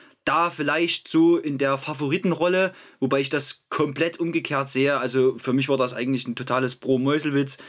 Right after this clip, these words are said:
gerade zu Hause. Lumzig mit einer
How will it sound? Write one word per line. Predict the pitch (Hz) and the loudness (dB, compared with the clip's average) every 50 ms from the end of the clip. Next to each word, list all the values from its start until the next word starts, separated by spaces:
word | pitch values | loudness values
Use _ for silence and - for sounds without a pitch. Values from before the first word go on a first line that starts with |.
| - _ | -20 _
gerade | - 117 107 107 113 131 131 127 | -4 -4 -2 0 0 0 0 -2
zu | 127 - 120 107 | -4 -4 -2 0
Hause. | 127 147 156 139 139 147 143 143 139 - - - _ | 2 2 2 2 2 2 2 0 -2 -6 -14 -16 _
Lumzig | - 143 156 170 156 - 156 147 143 135 - - - - _ | 0 2 2 2 2 2 2 2 2 2 -2 -8 -14 -20 _
mit | - 127 131 131 | -4 -4 -2 2
einer | 139 127 127 120 117 | 2 2 2 2 -2